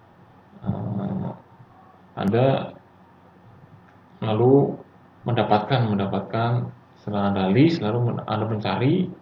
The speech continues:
mencari si pemilik usaha itu, lalu pilihlah, pilih ya. Eh, pilih dua produk atau jasa ya, yang Anda temui itu ya.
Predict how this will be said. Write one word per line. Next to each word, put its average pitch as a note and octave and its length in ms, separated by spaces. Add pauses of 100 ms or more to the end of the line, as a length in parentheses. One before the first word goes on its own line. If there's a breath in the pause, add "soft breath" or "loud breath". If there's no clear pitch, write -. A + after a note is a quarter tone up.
mencari G#2 500 (1700)
si - 80
pemilik A2 400
usaha G2+ 240
itu, F#2+ 560 (1040)
lalu A2 120 (120)
pilihlah, D3 480
pilih B2 240
ya. G#2+ 120 (920)
Eh, G2+ 400
pilih C3 320
dua A2 240
produk B2 320
atau B2 160
jasa G#2 320
ya, G2 240 (160)
yang G2 240
Anda F#2+ 240
temui F#2+ 400
itu G2 160
ya. G2+ 160